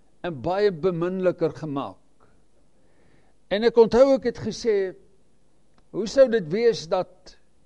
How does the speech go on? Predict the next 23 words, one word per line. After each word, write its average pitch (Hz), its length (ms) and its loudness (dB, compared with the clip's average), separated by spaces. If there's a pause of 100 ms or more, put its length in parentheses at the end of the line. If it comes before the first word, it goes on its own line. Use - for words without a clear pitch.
(380)
jy 202 140 0
kan 208 220 0
sê 220 180 4 (100)
iemand 220 480 -2
wat 170 320 -2
sy 175 160 -6
hande 208 400 2
en 165 160 -4
voete 208 380 -2
en 156 180 -2
lyf 185 300 2
vol 165 180 0
wonde 165 400 -4
was, 131 240 -8 (960)
dat 165 320 -4
hy 170 100 2
mooier 196 460 0
was 98 240 -8 (1000)
en 175 120 -4
dat 185 160 4
het 185 160 0
hom 170 160 -4
beminliker 180 640 -2